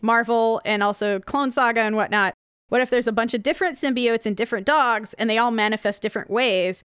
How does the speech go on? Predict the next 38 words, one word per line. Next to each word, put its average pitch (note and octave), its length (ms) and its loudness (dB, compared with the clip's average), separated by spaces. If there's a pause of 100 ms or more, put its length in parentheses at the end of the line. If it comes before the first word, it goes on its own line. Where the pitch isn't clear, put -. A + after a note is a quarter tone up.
(180)
And G#3+ 200 0
Tom B3 220 0
Hardy B3+ 300 0
has G#3 160 -2
to G3+ 80 -6
deal C4+ 320 0
with A#3 120 -2
all G#3+ 120 2
these G#3 180 -2
dogs, B3 420 0
and A#3+ 140 0
then C4 140 2
one B3 120 0
of C4 120 -2
them D4 160 0
is A#3+ 120 -4
just A3 200 -6
a A3 40 2
normal G3+ 400 0
dog. F#3 520 -2 (580)
Probably A#3 400 0
a A3+ 140 -2
pit - 200 -2
bull, E3 360 -4
I G#3 80 -6
think F#3 180 -8
is G3 120 -10
what - 100 -6
we E3+ 100 -10
decided. - 560 -8 (380)
So, C4 180 0
like, B3+ 200 0
imagine, C#4+ 540 0
like, C#4 160 2
a B3+ 80 2
really C4 400 0
fat, A#3 480 0
lazy A3+ 400 -2